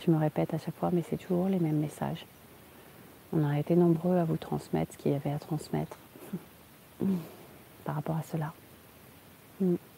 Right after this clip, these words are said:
Je sais pas si ça marche le chat. Je vais essayer. Hmm. Merci. Hmm.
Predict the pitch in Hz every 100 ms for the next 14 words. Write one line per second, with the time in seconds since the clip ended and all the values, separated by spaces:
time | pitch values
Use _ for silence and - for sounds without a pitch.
0 | - - - - 180 - 170 170 - -
1 | - 180 180 - - - - - - -
2 | - - - - - - - - - -
3 | - - - - - - - - - -
4 | 180 - 170 165 170 - - 180 175 170
5 | 175 - - - - - - - - -
6 | - - - - - - - 160 - -
7 | 160 156 151 - - - - - - 190
8 | 185